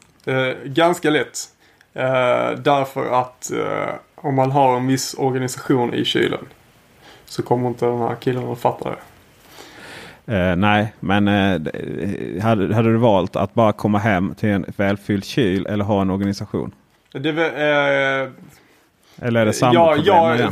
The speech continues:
Speaker 1: f-, för, för, för min del så gör det inte så stor skillnad. Men jag, eh, <laughs> jag vet att det finns vissa som är väldigt petiga med var någonstans mjölken ska stå. Så ingen,
Speaker 2: Ja.
Speaker 1: ingen nämnd, <laughs> ingen glömd. <laughs> Men det kan ju gissa, gissa ut hur det, hur,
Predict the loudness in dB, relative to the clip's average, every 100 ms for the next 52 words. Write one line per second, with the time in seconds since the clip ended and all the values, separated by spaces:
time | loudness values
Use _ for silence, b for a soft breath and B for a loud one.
0 | -6 -10 -10 -6 -4 0 0 0 -4 -8
1 | -2 0 2 2 2 0 -2 -2 2 0
2 | 0 0 0 -4 -2 -2 -2 -4 -4 -8
3 | -4 -2 0 0 -2 -4 -8 B B B
4 | -6 0 0 -2 -8 -14 -4 0 0 0
5 | -2 -2 -6 -4 0 0 0 -6 -4 0
6 | 2 0 0 2 2 -2 -8 -6 -4 -4
7 | -8 -16 -18 B B B B -2 -2 -2
8 | -6 -6 -6 -6 -6 -4 0 2 4 4
9 | 2 2 0 0 -4 -6 -6 -4 -2 -4
10 | -2 -4 2 0 0 -4 -8 -6 -6 -6
11 | _ _ -6 -2 -2 -2 -6 -4 -2 0
12 | 0 0 2 2 4 2 0 -4 -6 -6
13 | -10 -8 -6 -4 -4 -6 -10 -8 -4 -2
14 | -2 -6